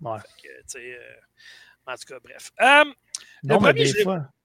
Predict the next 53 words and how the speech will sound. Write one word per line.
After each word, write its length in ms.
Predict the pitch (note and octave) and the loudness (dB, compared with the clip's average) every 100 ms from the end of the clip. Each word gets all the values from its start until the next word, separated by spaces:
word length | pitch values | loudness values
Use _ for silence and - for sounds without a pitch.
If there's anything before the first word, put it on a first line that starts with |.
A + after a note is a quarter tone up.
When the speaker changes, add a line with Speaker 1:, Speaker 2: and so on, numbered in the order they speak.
| _ | _
Speaker 2:
Oui, 140 | F3+ B3 | -6 -4
vas-y, 100 | F3 | -4
Speaker 1:
excuse-moi. 480 | B3 B3+ E3 E3+ G3 | -4 -2 -2 -2 -6
Speaker 2:
Christian. 440 | - - - F#3+ | -10 -20 -14 -8
Non, 60 | C4+ | -6
Speaker 1:
Je 60 | C3+ | -2
Speaker 2:
non. 60 | |
Speaker 1:
m'en 60 | C#3+ | 2
allais 180 | D#3+ D#3 | 4 6
dire, 180 | G3+ | 6
des 160 | D#3+ D#3 | 6 2
fois, 180 | D3 G#3 | 4 2
arrêtez-moi 540 | D3+ D3+ D3 D3 E3+ | 4 0 -2 -6 -6
si 180 | D#3 C#3+ | -8 -10
j'ai 180 | C3 B2+ | -6 -4
tort, 300 | C3+ E3+ F#3 | -2 -2 -2
mais, 480 | C3 C3+ D#3 - _ _ | -4 -2 -4 -4 _ _
euh, 240 | C#3+ B2+ B2 | -6 -6 -4
des 140 | B2 | -6
fois, 160 | B2 G3 | -6 -10
tu 80 | - | -8
peux 80 | |
aller 100 | C3 B2+ | -8 -6
chercher 360 | C#3 - E3+ | -10 -8 -10
peut-être 300 | D#3+ E3 E3 | -8 -6 -4
un 120 | C3+ C3 | -6 -8
autre 160 | C3+ | -12
type 240 | - F3+ D3+ | -12 -12 -4
de 160 | C3 | -4
joueur 340 | A#2 C3 D#3 D#3 | -4 -4 -4 -4
que, 120 | C3 | -8
justement, 580 | B2 C#3 - C#3 D3+ E3 | -10 -12 -6 -4 0 0
le 160 | C#3+ | 0
fait 240 | C3+ - E3 | -2 0 0
de 60 | |
jouer 100 | D3 | 0
avec 100 | E3+ | -4
ton 160 | D#3+ D3 | -2 -2
ami 220 | C#3+ E3 | -2 -4
peut-être 260 | E3+ E3 D#3 | -2 -2 -2
un 80 | C3+ | -6
peu 140 | C#3+ | -6
plus 220 | C3+ E3 | -8 -8
habitué 280 | D#3 C3 F3 | -6 -6 -8
dans 140 | F3 C#3+ | -6 -6
cet 200 | - D3+ | -8 -10
univers-là, 600 | C#3+ C#3 C#3 C3+ C#3+ F3 | -8 -2 0 2 2 0
il 80 | |
va 140 | D3 B2+ | -2 -6
te 80 | B2 | -6
guider 320 | C#3 D3+ E3+ | -6 -2 0
un 240 | D#3+ C#3+ | 0 -2
peu. 340 | C3+ D#3+ F#3 | -2 0 0